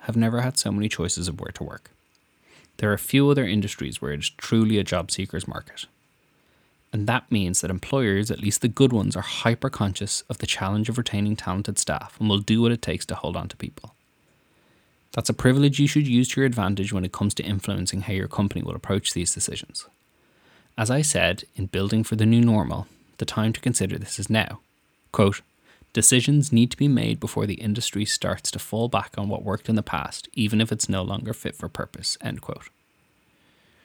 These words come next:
Companies everywhere are currently discussing what work will look like in the future, and many are circling the model where the hours you put in are less important.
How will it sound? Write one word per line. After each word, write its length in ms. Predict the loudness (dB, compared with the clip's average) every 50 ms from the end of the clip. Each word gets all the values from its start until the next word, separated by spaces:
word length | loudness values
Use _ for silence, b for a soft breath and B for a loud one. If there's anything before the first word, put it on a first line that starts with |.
| b b b b b b b b
Companies 360 | 2 4 4 6 6 4 4 2 0
everywhere 480 | 0 2 4 4 4 4 2 2 2 0
are 60 | -2
currently 340 | -2 -2 0 0 2 2 0
discussing 480 | -2 -4 -6 -6 -4 -6 -4 -4 -4 -4
what 180 | -4 -4 -4
work 240 | -6 -6 -6 -6 -6
will 60 | -6
look 220 | -4 -4 -6 -6 -6
like 180 | -8 -8 -8
in 60 | -10
the 40 | -12
future, 420 | -10 -10 -10 -10 -10 -10 -12 -14 -16 -10 _
and 200 | 2 6 6 6
many 240 | 6 6 4 4 4
are 120 | 2 0 -2
circling 400 | -2 -2 -2 -2 -4 -4 -6 -4
the 60 | -4
model 320 | -4 -4 -4 -6 -6 -8
where 140 | -8 -8 -6
the 120 | -6 -6
hours 380 | -6 -4 -6 -6 -6 -8 -8 -8
you 140 | -10 -10 -10
put 240 | -8 -6 -4 -4 -4
in 160 | -4 -4 -4
are 160 | -4 -4 -2
less 240 | -2 -2 -4 -4 -6
important. 480 | -10 -10 -10 -12 -12 -12 -16 -20 -20